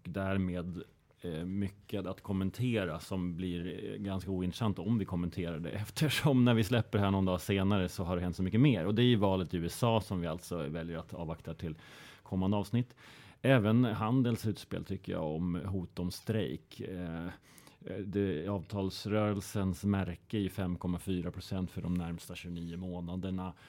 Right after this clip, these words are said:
Ingången var ju att det kändes som att, men det är en ganska hög siffra och det borde man från facklig sida vara nöjd med. Men det är en, en låglönesatsning som man vill ha och som nu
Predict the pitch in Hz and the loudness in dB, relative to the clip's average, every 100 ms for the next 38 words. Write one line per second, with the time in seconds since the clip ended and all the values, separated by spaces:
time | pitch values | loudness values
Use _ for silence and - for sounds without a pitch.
0 | - - - - 107 101 117 151 160 113 | -20 -20 -20 -6 -2 2 6 6 6 4
1 | 104 101 107 95 90 101 90 95 101 135 | 2 0 -2 0 -2 -4 -6 -2 2 4
2 | 131 98 90 - 87 82 110 165 123 113 | 2 0 -4 -4 -4 -2 2 2 2 -2
3 | - 101 82 87 90 107 117 98 95 92 | -4 -6 -6 -6 -4 -2 -2 0 0 -2
4 | 95 92 - 87 78 95 85 87 123 120 | -6 -8 -10 -12 -8 -8 -6 0 4 4
5 | 87 67 92 101 98 98 82 104 95 95 | 2 -2 -2 0 0 -2 -4 -4 -4 -2
6 | 104 98 85 - 98 95 98 - - _ | 0 0 -2 -6 -4 -4 -4 -6 -16 _
7 | _ _ - 117 - - 107 90 101 92 | _ _ -6 -6 -6 -2 -2 0 -2 -2
8 | 85 85 82 107 98 92 - - 90 85 | 0 -2 -2 0 0 -2 -6 -8 -4 -2
9 | 80 78 | -2 -2